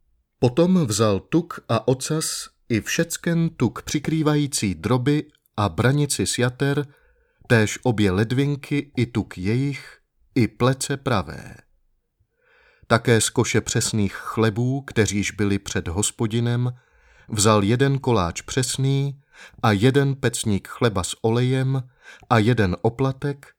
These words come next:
a položil to na tuk a na plece pravé. A dal to všecko v ruce Aronovi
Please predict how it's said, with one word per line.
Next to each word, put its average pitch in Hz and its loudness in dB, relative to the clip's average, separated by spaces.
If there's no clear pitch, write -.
a 104 2
položil 160 0
to 107 0
na 104 2
tuk - -8
a 110 2
na 107 4
plece 135 -4
pravé. 87 -6
A 120 4
dal 131 2
to 180 -4
všecko - 0
v 95 -2
ruce 127 -2
Aronovi 127 2